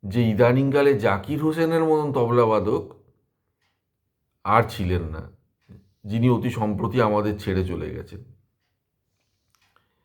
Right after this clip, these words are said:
তাহলে জাকির হোসেনের মধ্যে এই যে বিশেষ বিকাশ, এ বিভূতি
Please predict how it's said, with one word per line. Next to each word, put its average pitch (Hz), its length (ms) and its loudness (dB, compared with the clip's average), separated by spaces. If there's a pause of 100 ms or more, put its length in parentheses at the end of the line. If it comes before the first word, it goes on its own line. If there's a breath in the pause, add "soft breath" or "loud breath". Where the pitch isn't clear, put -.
(1600)
তাহলে 120 260 4
জাকির 113 460 0
হোসেনের 151 400 2
মধ্যে 98 640 -2 (1160)
এই 127 220 4
যে 147 100 2
বিশেষ 123 640 0
বিকাশ, 87 680 -6 (1160)
এ 123 140 2
বিভূতি 117 760 0